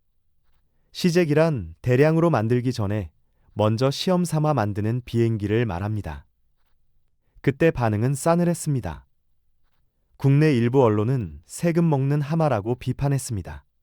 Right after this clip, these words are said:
해외 군사 전문가들은 "한국이 전투기를 만든다고?" 하며 비웃었습니다. 이런 시선에는 나름 이유가 있었습니다. 한국은 전투기를 처음부터 끝까지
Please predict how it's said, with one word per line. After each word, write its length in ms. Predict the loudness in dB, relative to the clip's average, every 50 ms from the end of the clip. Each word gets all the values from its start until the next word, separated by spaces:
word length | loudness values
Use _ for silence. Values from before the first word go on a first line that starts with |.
| _ _ _ _ _ _ _ _ _ _ _ _ _ _ _ _ _ _ _ _
해외 320 | 2 4 4 6 4 4 2
군사 420 | 0 0 0 0 2 2 0 0
전문가들은 800 | 0 0 0 0 0 0 0 0 -2 -2 -2 -2 -4 -4 -6 -10 _ _ _ _ _ _ _ -6
"한국이 500 | -2 0 2 2 2 0 0 0 -2 -2
전투기를 560 | -2 -2 -4 -4 -4 -4 -4 -2 0 0 0
만든다고?" 640 | 0 -2 -4 -4 -4 -4 -4 -6 -6 -6 -6 -8 -8 _ _ _ _ _ _ _ _ _ _ _ _ _ _ _ _ _ _
하며 320 | -4 -2 0 0 0 0 -2
비웃었습니다. 680 | -2 -2 0 0 0 0 -2 -4 -4 -4 -4 -4 -6 -8 -12 _ _ _ _
이런 300 | 0 2 4 4 4 2
시선에는 720 | 0 -2 -2 -2 0 0 0 0 -2 -2 -4 -6 -6 -10 -12 -14 _
나름 360 | 0 2 2 4 2 2 0
이유가 380 | -2 -2 -2 -2 -2 0 0 -2
있었습니다. 720 | -2 -2 -4 -6 -6 -4 -4 -4 -4 -6 -6 -10 -14 -18 _ _ _ _ _ _ _ _ _ _ _ _ _ _ _ _ _ _
한국은 720 | 0 0 2 2 2 0 0 0 0 -2 -2 -4 -6 -10 -14 _ _ _ _ -2
전투기를 480 | 0 0 2 2 2 2 2 2 2
처음부터 500 | 0 0 -2 -2 -2 -2 -4 -4 -4 -2
끝까지 640 | -2 -2 -4 -2 0 -2 -2 -2 -4 -8 -10 -10